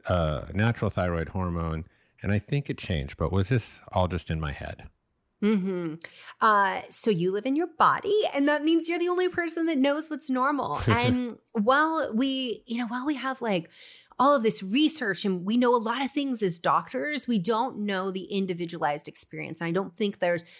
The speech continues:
Speaker 2: enough respect for that N of one of, like, "This is what's true for me." So
Speaker 1: Yeah.
Speaker 2: Synthroid, also called, uh, you know, the generics levothyroxine, it's a synthetic T four.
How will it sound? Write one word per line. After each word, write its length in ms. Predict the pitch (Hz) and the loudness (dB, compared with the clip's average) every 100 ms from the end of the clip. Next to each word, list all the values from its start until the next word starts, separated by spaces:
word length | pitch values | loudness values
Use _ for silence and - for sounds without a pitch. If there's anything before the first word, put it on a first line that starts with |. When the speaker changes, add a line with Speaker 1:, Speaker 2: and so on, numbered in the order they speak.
| - - | -8 2
Speaker 2:
enough 340 | 196 196 196 | 4 4 0
respect 480 | 202 - - 175 190 | -2 -2 0 0 0
for 140 | - 185 | -2 0
that 220 | 175 156 | 0 -2
N 180 | 180 175 | -4 -2
of 140 | 175 151 | -2 -4
one 340 | 147 175 254 | -2 2 2
of, 100 | 208 | 0
like, 280 | 175 156 - | -2 -4 -4
"This 200 | 170 - | -4 -2
is 160 | 185 | -4
what's 220 | 175 165 - | -6 -6 -6
true 220 | - 156 | -6 -8
for 180 | - - | -10 -12
me." 240 | 151 - | -10 -8
So 300 | - 202 180 - - - - - | 0 2 2 -4 -20 -20 -12 -2
Speaker 1:
Yeah. 100 | - | 0
Speaker 2:
Synthroid, 760 | - 330 359 254 180 175 254 233 _ - | 2 2 2 2 2 2 -2 -8 _ -2
also 240 | 214 214 226 | 0 2 0
called, 380 | 226 220 214 | 0 0 0
uh, 140 | 208 180 | 0 -2
you 220 | 156 214 | -2 -2
know, 100 | 175 | -2
the 60 | 170 | -2
generics 440 | 190 196 202 - | -2 -2 -2 -2
levothyroxine, 840 | 190 185 180 170 175 175 - 185 | 0 0 -2 2 2 2 0 -2
it's 160 | 175 170 | -4 -4
a 60 | |
synthetic 580 | 170 - 180 175 160 160 | -4 -2 -2 0 0 -2
T 240 | - - 156 | -8 -8 -12
four. 520 | - 156 147 - | -10 -4 -2 -4